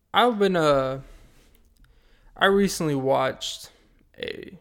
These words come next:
Seinfeld, the, the Seinfeld documentary from two thousand two, I believe. It may have been, it's, like, early two thousands, late nineties. It's a documentary called Comedian,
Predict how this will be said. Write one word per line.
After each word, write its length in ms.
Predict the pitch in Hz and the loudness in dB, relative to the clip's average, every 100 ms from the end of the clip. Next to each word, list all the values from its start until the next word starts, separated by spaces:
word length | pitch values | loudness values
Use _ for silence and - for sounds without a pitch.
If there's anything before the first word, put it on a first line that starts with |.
| _ | _
Seinfeld, 840 | - - 147 143 139 - - - - _ _ _ _ | -14 -6 -4 -4 -6 -14 -16 -16 -20 _ _ _ _
the, 300 | - - - _ _ _ _ _ _ | -8 -8 -10 _ _ _ _ _ _
the 80 | - | -10
Seinfeld 600 | 139 180 185 170 165 156 | 0 0 0 -2 -2 0
documentary 640 | 143 139 143 139 131 131 127 | 2 0 -2 -8 -6 -8 -10
from 260 | 127 127 | -14 -14
two 220 | - 165 | -16 -18
thousand 500 | 160 160 160 151 139 | -6 -4 -4 -6 -12
two, 240 | - 180 185 | -10 -6 -6
I 60 | |
believe. 400 | 180 190 208 202 | -4 -6 -8 -10
It 60 | 151 | -8
may 160 | 143 147 | -2 -2
have 80 | |
been, 260 | 139 131 131 _ _ _ _ _ _ _ _ _ _ _ _ _ - | -4 -10 -14 _ _ _ _ _ _ _ _ _ _ _ _ _ -8
it's, 160 | 139 | -2
like, 260 | 143 131 - _ _ _ _ _ _ _ _ | 0 -2 -8 _ _ _ _ _ _ _ _
early 280 | 170 175 165 | 0 2 0
two 180 | 156 151 | -2 -4
thousands, 580 | 139 135 135 131 127 123 | 2 2 2 -4 -10 -6
late 220 | 131 131 | -6 -6
nineties. 580 | 127 127 131 131 127 - - | -12 -12 -10 -12 -12 -16 -18
It's 300 | - - - | -18 -18 -20
a 40 | 175 | -2
documentary 580 | 156 156 175 175 165 139 | 0 0 -2 -2 -2 -2
called 280 | - 131 147 | -2 -2 -4
Comedian, 540 | 180 208 160 - | -8 -8 -10 -16